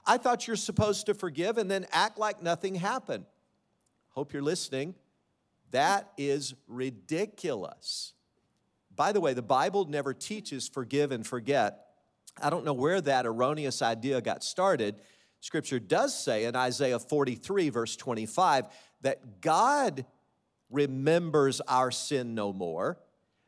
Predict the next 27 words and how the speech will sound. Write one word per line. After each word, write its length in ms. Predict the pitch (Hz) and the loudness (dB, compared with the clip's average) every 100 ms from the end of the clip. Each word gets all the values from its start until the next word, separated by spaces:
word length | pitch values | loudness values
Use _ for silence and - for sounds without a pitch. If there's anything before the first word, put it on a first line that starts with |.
| _ | _
But 120 | 151 165 | 0 2
we 200 | 233 240 | 2 4
are 140 | 170 | 2
never 520 | 147 165 220 247 240 | 0 2 4 4 2
instructed 880 | 202 175 - 156 196 190 - 110 113 | 2 -2 -8 -2 -2 -2 -4 -4 -4
not 340 | 131 151 - | 0 0 0
to 140 | - 165 | -6 -6
remember 1080 | 139 131 123 127 135 170 277 220 123 117 - | -2 -2 -4 -4 0 2 2 0 0 0 -2
an 180 | 135 117 | -6 -6
offense. 840 | 110 - 233 139 78 - - - - _ _ _ _ _ | -8 -2 0 0 -4 -8 -8 -8 -12 _ _ _ _ _
What 160 | 160 147 | 0 2
we 100 | 139 | 2
are 160 | 160 285 | 4 2
instructed 600 | 233 - 139 123 127 113 | 0 -2 -2 0 -4 -6
to 80 | 117 | -4
do 200 | 120 123 | -2 -2
is 200 | 135 123 | -2 -6
forgive 540 | - 110 98 185 262 | -4 -6 6 8 8
it, 260 | 143 113 208 - _ _ _ _ _ _ _ - | 6 4 2 -6 _ _ _ _ _ _ _ -4
and 360 | 147 143 143 - _ - | 0 0 -2 -8 _ -10
trust 640 | - 240 233 135 - - | 0 4 6 6 2 -4
may 320 | 135 151 180 202 | -2 2 2 2
or 240 | 175 165 | 2 2
may 260 | 151 151 151 | 2 0 0
not 440 | 160 190 160 131 | 2 2 2 0
be 140 | 135 | -2
reestablished. 1000 | 120 120 120 - - 123 98 - - - | 0 0 0 0 2 2 2 -6 -12 -16